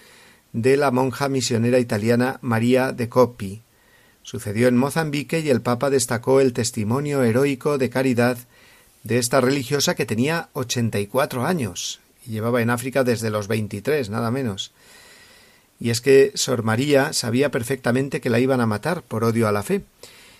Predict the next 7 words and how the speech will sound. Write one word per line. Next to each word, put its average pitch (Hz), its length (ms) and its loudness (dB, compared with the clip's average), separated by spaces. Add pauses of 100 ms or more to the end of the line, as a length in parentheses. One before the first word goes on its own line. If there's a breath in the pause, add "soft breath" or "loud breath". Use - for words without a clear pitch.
(180 loud breath)
y 123 80 0
escribió 123 460 2
a 160 60 -2
su 147 120 -6
sobrina 131 480 0
lo 123 140 2
siguiente: 98 680 -6